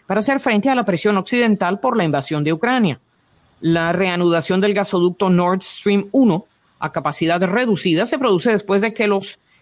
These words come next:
comentarios del ministro de Asuntos Exteriores de Rusia mostraran que los objetivos del Kremlin se podrían ampliar durante el tiempo siguiente a los cinco meses que ha venido durando la guerra.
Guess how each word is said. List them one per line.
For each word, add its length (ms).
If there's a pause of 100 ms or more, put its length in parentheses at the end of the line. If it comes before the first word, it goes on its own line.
(160)
comentarios 720
del 140
ministro 380
de 60
Asuntos 380
Exteriores 520
de 120
Rusia 320
mostraran 500
que 160
los 180
objetivos 520
del 180
Kremlin 420
se 180
podrían 600
ampliar 640 (360)
durante 680 (140)
el 160
tiempo 640
siguiente 520
a 40
los 140
cinco 280
meses 300
que 120
ha 100
venido 340
durando 360
la 100
guerra. 320